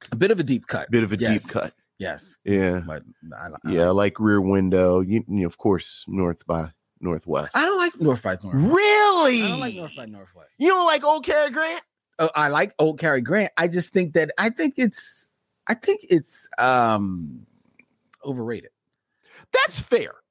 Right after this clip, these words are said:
Speaker 1: I think it's very
Speaker 2: I
Speaker 1: overrated.
Speaker 2: think, I think it is overrated, but I,
Speaker 1: Yeah.
Speaker 2: I, but I also think it's really good.
Speaker 1: Eh, eh, eh, no.
Speaker 2: Or like,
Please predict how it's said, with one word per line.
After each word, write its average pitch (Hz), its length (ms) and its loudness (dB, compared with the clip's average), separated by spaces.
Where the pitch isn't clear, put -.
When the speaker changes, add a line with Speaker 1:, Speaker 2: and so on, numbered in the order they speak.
Speaker 1:
I 196 80 -10
think 226 160 -6
it's 190 80 -10
very 185 220 -4
Speaker 2:
I 156 40 -4
Speaker 1:
overrated. 147 320 -4
Speaker 2:
think, 571 180 -2
I 285 80 2
think 415 180 -6
it 262 80 0
is 277 180 0
overrated, 143 580 -2
but 202 160 2
I, 247 40 4
Speaker 1:
Yeah. 226 220 2
Speaker 2:
I, 196 80 0
but 196 120 0
I 202 40 4
also 202 220 -2
think 160 140 -6
it's 143 120 -8
really 135 200 0
good. 147 260 -4
Speaker 1:
Eh, 359 360 -8
eh, 320 260 -10
eh, 269 140 -8
no. 190 260 -10
Speaker 2:
Or 165 120 6
like, 160 300 2